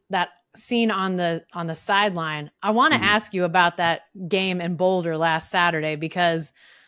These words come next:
Speaker 1: I was watching on T V. I know lots of other people were. The scene just seemed crazy.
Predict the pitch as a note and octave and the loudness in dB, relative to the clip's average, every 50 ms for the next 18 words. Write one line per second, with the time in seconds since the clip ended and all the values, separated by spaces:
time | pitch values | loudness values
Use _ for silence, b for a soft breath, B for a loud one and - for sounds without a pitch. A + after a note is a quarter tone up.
0 | b b b G#3 A#3 C4 C4+ B3+ A3 A3+ A3+ A3+ A3+ - A3+ A3 G#3 G#3 A3 - | b b b 4 6 6 6 6 6 8 6 6 6 4 2 2 2 2 2 0
1 | A3 G3+ F#3 F#3 F3 E3+ - - F#3 G3 G3+ G3 F#3 F3 F3+ G3 G#3 G#3+ A3 - | 0 2 2 2 2 0 -2 -4 -2 0 0 0 2 2 4 4 4 4 2 0
2 | A#3 G3+ G#3+ G#3 G3 G3+ F#3+ F#3 - F#3 F3 - F3 E3 D#3+ E3 E3 D#3 D#3 D3 | 0 2 4 4 4 2 0 0 0 -2 -2 0 -2 -2 0 2 2 2 0 -2
3 | D3 D3 _ b b b b b b b b _ - F3+ A3 A3+ A3 - - C#4 | -4 -6 _ b b b b b b b b _ -2 0 0 0 0 0 0 0
4 | C#4+ E4 D#4+ D4+ C4 A#3 G#3 F#3+ - F#3 E3+ A3 A#3 A3+ - - A#3+ A3 G#3 G3+ | 2 2 4 4 4 2 2 0 -2 0 0 0 0 0 0 0 2 2 2 2
5 | G3 F#3+ F#3 F3 E3 - _ _ _ _ _ _ _ _ _ _ _ _ _ _ | 2 0 -2 -2 -6 -8 _ _ _ _ _ _ _ _ _ _ _ _ _ _
6 | _ _ _ - D4 A3+ - - B3 C4+ C#4+ F4 F#4+ E4+ F3+ E3+ - | _ _ _ -20 -18 -16 -4 2 4 6 6 6 6 4 2 0 -8